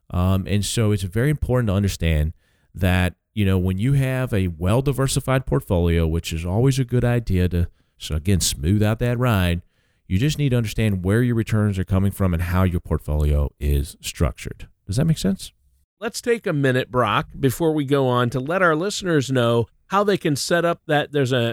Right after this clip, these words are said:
Speaker 2: a no-charge consultation, uh, where you'll
Speaker 1: Mm-hmm.
Speaker 2: sit down with folks. Uh, and how can our listeners get a hold of you if they have these questions?
Speaker 1: So you can go to our website. It's the innovative team dot com, folks.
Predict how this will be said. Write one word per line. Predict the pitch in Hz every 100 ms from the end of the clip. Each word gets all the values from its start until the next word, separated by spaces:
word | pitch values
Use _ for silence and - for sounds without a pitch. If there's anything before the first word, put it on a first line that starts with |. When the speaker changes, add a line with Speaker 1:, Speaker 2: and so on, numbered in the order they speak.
| 98
Speaker 2:
a |
no-charge | 131 131 139 165 - 151 131 151 -
consultation, | 139 123 139 208 - 127 110 - 185 - _ _ _ -
uh, | 120 120
where | 117 127
you'll | 127
Speaker 1:
Mm-hmm. | 90
Speaker 2:
sit | 98 147
down | 139 135 127
with | 113
folks. | - 110 135 - - _ _ -
Uh, | 127 127 127
and | 151 143
how | 127 180
can | - 214
our | 190 175 165
listeners | 165 - 165 139
get | 156
a | 139
hold | 151 175
of | 123
you | 113
if | 101
they | 117
have | 120 110
these | 98
questions? | - 123 117 - - _ _ _ _ _ _ _ _ _
Speaker 1:
So | - 147 127 120
you | 143 143
can | 143
go | 139 160
to | 143
our | 120
website. | 101 87 - 76 -
It's | 98 -
the | 110 110
innovative | 135 127 123 117
team | - 113 113 101
dot | 98 -
com, | 95 82
folks. | 80 73 78